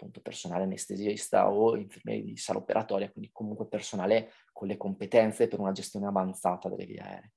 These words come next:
Nel mezzo troviamo di tutto. Non sono possibili delle,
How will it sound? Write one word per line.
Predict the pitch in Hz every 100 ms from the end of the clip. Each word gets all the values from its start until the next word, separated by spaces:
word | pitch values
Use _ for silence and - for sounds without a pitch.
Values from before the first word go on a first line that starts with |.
| _ - - -
Nel | 151 196 196
mezzo | 135 120 123 139 156 -
troviamo | 156 131 120 101 113 117 - _ _ _ _ _ -
di | 120
tutto. | 107 104 95 - 95 - _ - - - - _ _ _ _ _ _ - 151
Non | 170 175
sono | 175 185
possibili | 160 156 - 160 135 123 113
delle, | 127 123 127 -